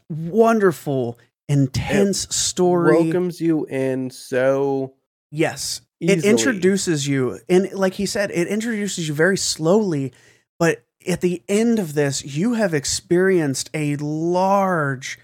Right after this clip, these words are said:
Speaker 1: amount of
Speaker 2: Yeah.
Speaker 1: Middle Earth, and it's not even half of it yet. There's still so
Speaker 2: No.
Speaker 1: much to explore, but it, it welcomes you into this world, and it sets up the next movie so well. And we are very excited to talk about that.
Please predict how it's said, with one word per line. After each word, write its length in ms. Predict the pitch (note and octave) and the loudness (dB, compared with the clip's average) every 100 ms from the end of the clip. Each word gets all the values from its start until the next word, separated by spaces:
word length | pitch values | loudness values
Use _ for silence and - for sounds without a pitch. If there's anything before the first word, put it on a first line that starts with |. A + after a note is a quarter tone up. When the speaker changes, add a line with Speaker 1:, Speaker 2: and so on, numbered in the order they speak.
| _ - | _ -6
Speaker 1:
amount 680 | D#3 D3 D3 E3+ E3 C3 - _ - | -4 0 0 2 0 -2 -10 _ -2
of 80 | D3 | 0
Speaker 2:
Yeah. 60 | D#3 | 2
Speaker 1:
Middle 220 | F3 - | 2 2
Earth, 280 | F3 F3+ C#3+ - - | 2 0 -2 -12 -8
and 120 | E3+ G3+ | 0 0
it's 200 | G3+ G#3 | 0 -4
not 180 | G3+ | -2
even 200 | A3+ C#3+ | -2 -4
half 480 | A#2 - - D4+ - | -8 -8 -6 -6 -4
of 140 | D#3 B2+ | -4 -4
it 120 | - | -6
yet. 340 | B2+ - - _ _ _ | -6 -8 -10 _ _ _
There's 140 | A3 G#3+ | 0 0
still 240 | - D4 | 2 2
so 180 | F#3+ B3 | 4 4
Speaker 2:
No. 60 | A#3+ | 2
Speaker 1:
much 240 | A#3 - | 0 -4
to 160 | A#3 G#3 | -4 -4
explore, 800 | - - - E3+ F3+ C4+ A#3 D#3+ | -4 -6 -6 -2 0 2 2 2
but 160 | E3+ | 0
it, 160 | E3 - - | -2 -6 -4
it 180 | G3 | -4
welcomes 680 | F3+ D#3 F#3+ A#3 A#3+ A3+ F3 | -4 -2 0 0 0 -4 -2
you 140 | D#3+ - | -4 -2
into 380 | F#3 A3+ A3 F3+ | 0 0 -2 -4
this 240 | E3+ - | -4 -6
world, 440 | D3 E3 E3 D#3+ D#3 _ _ - | -4 0 0 -2 -6 _ _ -4
and 160 | E3 D#3+ | 0 0
it 100 | - | -2
sets 400 | - G3+ G3+ - | -4 -6 -6 -4
up 200 | F3 E3+ | -4 -4
the 120 | D3+ | -4
next 380 | D3 D3+ D#3+ - | -2 -2 -4 -4
movie 400 | D3 D3+ C#3+ C#3 | -2 -2 -2 -4
so 720 | C3+ - - G#3+ F#3+ F#3+ G3 | -4 -10 -8 -4 0 2 4
well. 580 | F#3 C#3+ C3+ C3 B2+ B2 _ _ _ D3 | 4 2 0 -2 -4 -8 _ _ _ 0
And 280 | D3+ D3 | 2 2
we 160 | D3 F#3 | 6 6
are 140 | F3+ | 6
very 300 | D#3+ G3+ F#3+ | 4 4 4
excited 440 | C#3+ - D3+ C#3 A2+ | 2 2 2 2 -4
to 60 | |
talk 240 | C3+ B2+ B2+ | -4 -4 -4
about 300 | C3 B2 B2 | -4 -4 -2
that. 380 | B2 B2+ A#2 | -2 -2 -4